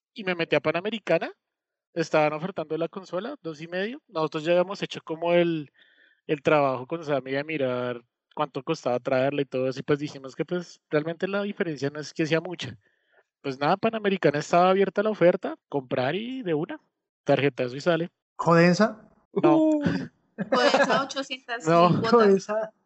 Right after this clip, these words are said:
Speaker 1: Pues todavía sigo viviendo
Speaker 2: Ay,
Speaker 1: con
Speaker 2: no
Speaker 1: mis
Speaker 2: recuerdo.
Speaker 1: suegros porque me gasté la plata del apartamento, entonces.
Speaker 2: Ah, ok.
Speaker 3: Uy.
Speaker 1: <laughs> Entonces por eso, por eso
Speaker 3: Pero
Speaker 1: tengo la consola.
Speaker 3: pero
Speaker 4: Parece
Speaker 3: ustedes en sus
Speaker 4: chiste, pero
Speaker 3: locas
Speaker 4: es anécdota.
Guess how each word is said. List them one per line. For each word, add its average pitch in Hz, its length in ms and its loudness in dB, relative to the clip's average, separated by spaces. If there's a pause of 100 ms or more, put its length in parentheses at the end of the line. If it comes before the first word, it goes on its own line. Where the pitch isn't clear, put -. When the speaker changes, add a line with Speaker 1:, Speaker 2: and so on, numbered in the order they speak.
(300)
Speaker 1:
Pues 175 160 2
todavía 165 260 6
sigo 165 180 0
viviendo 196 280 2
Speaker 2:
Ay, 180 60 6
Speaker 1:
con 180 60 0
Speaker 2:
no - 0 -
Speaker 1:
mis 175 80 -2
Speaker 2:
recuerdo. 160 160 -2
Speaker 1:
suegros 165 240 2
porque 175 240 -2
me 175 120 0
gasté 175 240 0
la 143 120 0
plata 151 300 0
del 160 120 2
apartamento, 147 760 -4
entonces. 139 500 -12
Speaker 2:
Ah, 170 140 2
ok. 131 220 -6
Speaker 3:
Uy. 302 600 -6
Speaker 1:
<laughs> 262 160 -4
Entonces 147 280 -4
por 156 220 0
eso, 147 420 -2
por 156 160 -2
eso 147 100 2
Speaker 3:
Pero 220 120 2
Speaker 1:
tengo 156 160 -4
la 156 140 -4
consola. 151 440 -4 (680)
Speaker 3:
pero - 120 -6
Speaker 4:
Parece 247 180 0
Speaker 3:
ustedes 208 120 -2
en 240 80 -12
sus - 20 -10
Speaker 4:
chiste, 262 200 -4
pero 285 100 0
Speaker 3:
locas 285 260 -2
Speaker 4:
es 269 120 -6
anécdota. 226 460 -8